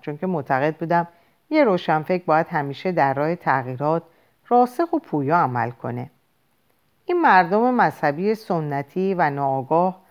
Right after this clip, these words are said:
نیستن که روش زندگی روشنفکرا و مردم آگاه رو تعیین می‌کنن، بلکه روشنفکرا و قشر آگاه جامعه باید روشی رو اتخاذ کنن که اون قشر نا-،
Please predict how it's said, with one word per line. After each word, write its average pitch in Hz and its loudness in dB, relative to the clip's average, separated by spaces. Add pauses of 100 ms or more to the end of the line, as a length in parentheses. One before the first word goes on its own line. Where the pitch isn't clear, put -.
(340)
نیستن 160 -2
که 135 -2
روش 135 -2
زندگی 139 -4
روشنفکرا 135 -4
و 139 -4 (340)
مردم 151 -2
آگاه 135 0
رو 139 -6
تعیین 120 -2
می‌کنن، 131 -8 (640)
بلکه 175 2
روشنفکرا 151 0
و 190 2
قشر 180 -2
آگاه 165 2
جامعه 127 -6
باید 127 -2 (380)
روشی 202 2
رو 311 2
اتخاذ 165 -2
کنن 175 -4
که - -8
اون 160 -6
قشر 180 -2 (440)
نا-، 165 2